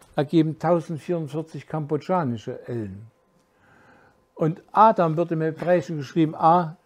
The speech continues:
D M. Und die haben einen Buchstabencode. Und A ist die eins,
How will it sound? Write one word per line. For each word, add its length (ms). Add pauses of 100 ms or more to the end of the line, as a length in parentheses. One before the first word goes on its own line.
D 300
M. 320 (1120)
Und 260
die 60
haben 120
einen 80
Buchstabencode. 1120
Und 160
A 220
ist 180
die 100
eins, 520